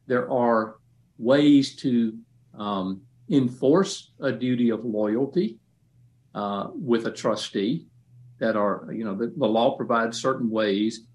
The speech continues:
A trust is not a contract. It, it, you know, the, if my trustee does something that I don't agree with, I can't sue the trustee for breach of contract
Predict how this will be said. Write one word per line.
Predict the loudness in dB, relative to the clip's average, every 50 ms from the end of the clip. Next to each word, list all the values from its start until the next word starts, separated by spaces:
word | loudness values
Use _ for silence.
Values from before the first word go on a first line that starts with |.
| _ _ _ _ _ _ _ _ _ _ _ _ _ -10
A | -8
trust | -8 -2 0 2 2 2 0 2 0
is | 0 0 0
not | 0 0 0 0
a | -2
contract. | -4 -2 -2 0 0 -2 -2 -2 -4 -4 -6 -12 _ _ _ _ _ _ -4
It, | -2 -2 -2 -2 -4
it, | -8 -8 -8 -8 -10 -14 -14 -10
you | -6 -4
know, | -2 -2 0 0
the, | 2 2 0 0 -4 -10 -20 _ _ _
if | 0 0 0 0 -2
my | -2 -2 -2
trustee | -2 -2 0 0 0 0 -2 -6 -2 0 2 4 4 4 4 2 0 -4 -12 _ _ _ _ _ _ _ _
does | -2 0 0 0 0
something | 0 0 -2 -2 0 0 0 0 0 0 0
that | 0 0 0 -2 -6 -16 _ _
I | -2 -2 0
don't | 0 0 -2 -2 0 -2
agree | -2 -2 0 0 2 2 2
with, | 0 0 0 0 0 -2 -6 -8 -12 _ _ _ _ _ _ _
I | -4 -4 -4
can't | -4 -4 -4 -4 -4 -4 -6
sue | -8 -2 0 2 2 4
the | 2 2 0
trustee | 0 -2 -2 -2 -2 -4 -6 -4 0 0 0 0
for | 0 -2 -6 -6
breach | -4 0 2 2 2 2 0 -6
of | -6 -6 -8 -10
contract | -6 -4 -2 0 0 -2 -2 -2 -4 -4 -6 -6 -12